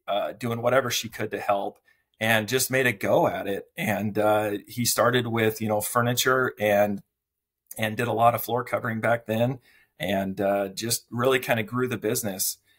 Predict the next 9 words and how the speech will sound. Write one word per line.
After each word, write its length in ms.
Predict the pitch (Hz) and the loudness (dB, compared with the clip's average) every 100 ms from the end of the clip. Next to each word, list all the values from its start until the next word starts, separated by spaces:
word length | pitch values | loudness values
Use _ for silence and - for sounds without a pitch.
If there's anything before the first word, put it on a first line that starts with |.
| _ _ | _ _
And, 380 | 120 120 113 113 | -2 -2 -2 -2
uh, 260 | 113 110 107 | 0 0 2
as 220 | 123 135 | 2 2
it 220 | 120 - | -4 -6
grew, 480 | 131 127 143 165 - | -4 -2 -2 -4 -2
uh, 240 | 104 107 107 | 2 2 2
my 200 | 110 110 | 0 0
dad, 500 | 113 117 127 139 - _ | 2 4 4 2 -6 _
um, 560 | 104 104 104 101 98 | -2 0 0 -2 -6